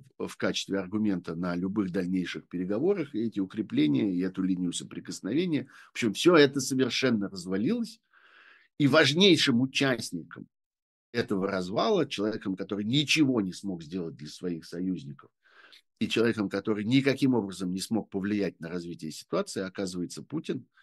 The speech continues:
И цена ему, как мировому лидеру, как мировому политику, как игроку на чём-то гораздо более широком, чем взаимоотношения, скажем, военные взаимоотношения между Россией и Украиной,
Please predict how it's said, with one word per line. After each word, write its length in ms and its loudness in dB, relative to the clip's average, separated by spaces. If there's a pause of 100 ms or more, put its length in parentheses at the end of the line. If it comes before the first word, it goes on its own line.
(280)
И 80 -6
цена 440 2
ему, 500 2
как 400 -16
мировому 520 -2
лидеру, 400 0
как 140 -12 (120)
мировому 400 -4
политику, 460 -8
как 320 -8
игроку 540 0
на 160 2
чём-то 400 0
гораздо 380 0
более 240 2
широком, 640 0 (500)
чем 340 0 (160)
взаимоотношения, 800 -2
скажем, 460 -8 (120)
военные 500 -4
взаимоотношения 800 -8
между 280 -8
Россией 380 -6
и 20 -6
Украиной, 540 -6